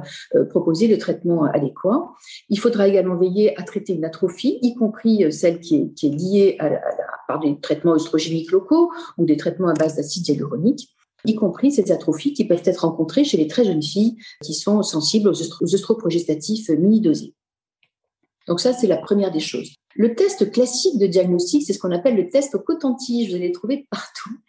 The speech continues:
Euh, alors, on n'a pas besoin d'un coton-tige pour faire ce test. C'est une douleur, en fait, qui est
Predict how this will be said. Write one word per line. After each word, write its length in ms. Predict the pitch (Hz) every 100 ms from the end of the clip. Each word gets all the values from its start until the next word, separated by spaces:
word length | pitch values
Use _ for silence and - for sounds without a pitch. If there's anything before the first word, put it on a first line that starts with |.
| - - - - 220 -
Euh, 520 | 190 180 175 170 -
alors, 320 | 170 156 -
on 60 | 170
n'a 100 | 165
pas 140 | 185
besoin 240 | 202 220 220
d'un 120 | 175
coton-tige 540 | - 185 175 180 269
pour 160 | - 175
faire 140 | 156
ce 120 | 151 147
test. 320 | - 359 -
C'est 180 | - -
une 100 | 220
douleur, 360 | 208 208 269
en 120 | 180 175
fait, 180 | 233 240 -
qui 160 | 175 185
est 260 | 233 277